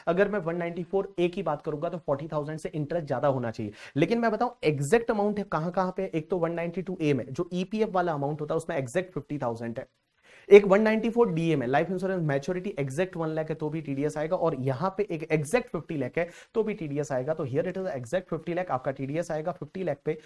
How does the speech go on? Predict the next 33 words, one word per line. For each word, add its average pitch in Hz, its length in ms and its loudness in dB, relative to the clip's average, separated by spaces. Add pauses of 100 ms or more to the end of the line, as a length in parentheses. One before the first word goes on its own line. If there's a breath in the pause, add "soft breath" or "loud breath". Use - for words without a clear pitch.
(160 loud breath)
वन 156 200 8
परसेंट 180 420 0
की 156 80 -2
रेट 123 200 0
से - 180 -4
it 131 120 -6 (100)
comes 165 200 -4
to 147 80 -4
the 131 160 0
fifty 170 280 -6
thousand, 131 380 0 (200 loud breath)
so 147 80 4
फिफ्टी 156 400 -2
थाउजेंड 131 280 -2
टीडीएस 117 400 -4
है 170 100 -4 (100)
वो 160 80 -2 (100)
काटना 113 360 -2
रहेगा। 120 520 2 (100)
चलिए 117 340 2
आगे 147 160 4
बढ़ते 151 260 0
हैं, 165 120 -2 (100)
नेक्स्ट 139 200 0
पार्ट। - 200 0 (1300 loud breath)
A 240 140 12
Limited 226 540 10
is 165 60 2
a 190 80 6 (120)
pharmaceutical 196 720 6
company 135 360 0
in 151 160 0
which 180 180 0